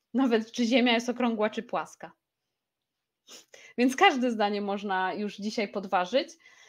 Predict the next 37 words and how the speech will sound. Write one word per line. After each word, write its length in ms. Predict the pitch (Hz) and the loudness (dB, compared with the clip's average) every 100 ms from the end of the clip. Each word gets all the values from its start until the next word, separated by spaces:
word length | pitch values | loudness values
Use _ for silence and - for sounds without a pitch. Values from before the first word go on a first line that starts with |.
| _ - | _ -2
Em, 640 | 214 214 220 226 226 226 - _ _ _ _ _ _ 208 | 0 2 2 0 0 -4 -8 _ _ _ _ _ _ 0
dlatego 420 | 240 247 285 285 | 2 2 0 0
jeśli 280 | 285 285 294 | -2 -4 -4
sobie 280 | 320 247 | -2 -2
przyjmiemy 500 | 285 294 277 277 269 | -2 0 2 2 2
za 120 | 262 262 | 2 2
normę, 320 | 254 226 269 | 2 2 -2
słuchaj, 400 | 269 269 190 190 | -2 -2 0 0
no 160 | 214 | -2
mówię, 680 | 233 190 240 277 269 262 240 233 233 220 202 185 180 185 175 190 196 190 190 - _ _ _ _ - | -4 -2 2 2 2 2 2 -2 -4 -6 -8 -10 -12 -12 -14 -18 -20 -20 -20 -20 _ _ _ _ -8
że 340 | 180 190 233 | -2 4 6
lepiej 320 | 233 247 269 | 6 4 2
mieszkać, 500 | 240 262 - 233 233 | 2 0 2 0 0
nie 120 | 233 208 | -6 -4
wiem, 220 | 190 190 | -4 -6
w 60 | 196 | -10
Gdyni 360 | 208 247 240 | -4 0 0
niż 180 | 220 220 | -2 -6
w 60 | - | -4
Krakowie 500 | 226 220 214 220 254 339 - _ _ _ _ - | -4 -2 0 2 2 0 -8 _ _ _ _ 2
i 120 | 240 | 6
jestem 460 | 269 277 - 247 254 | 6 6 4 2 2
otwarta 460 | 254 269 269 269 247 | 0 2 2 2 0
na 120 | 247 | 0
to, 140 | 254 | 0
że 100 | 226 | -4
ktoś 220 | 247 262 | -2 -2
ma 100 | 247 | -2
swoje 300 | 240 - 233 | -4 -2 -2
zdanie, 400 | 233 214 220 262 | 0 -2 -2 0
okej, 360 | 269 277 285 226 | -2 0 0 2
to 100 | 226 | -2
będzie 220 | 240 247 | -4 -2
nam 160 | 247 240 | -2 -2
się 120 | 247 | -2
łatwo 260 | 240 240 233 | -4 -6 -8
pracowało. 720 | 226 - 208 208 170 156 | -8 -6 -6 -2 -4 -6